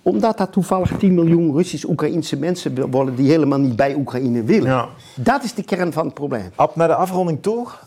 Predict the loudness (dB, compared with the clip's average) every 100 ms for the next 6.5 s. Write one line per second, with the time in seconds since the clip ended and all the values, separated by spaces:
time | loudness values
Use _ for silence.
0 | _ -2 0 -2 -2 0 2 0 -4 -16
1 | -2 0 2 0 0 0 0 0 2 0
2 | 0 -4 -6 -6 -2 2 2 2 -4 -2
3 | 0 0 -2 -2 -2 -2 -2 -2 -2 -2
4 | 2 2 2 2 2 2 0 -2 -4 -2
5 | 0 0 2 4 4 2 -4 -4 -4 0
6 | 0 0 0 0 -2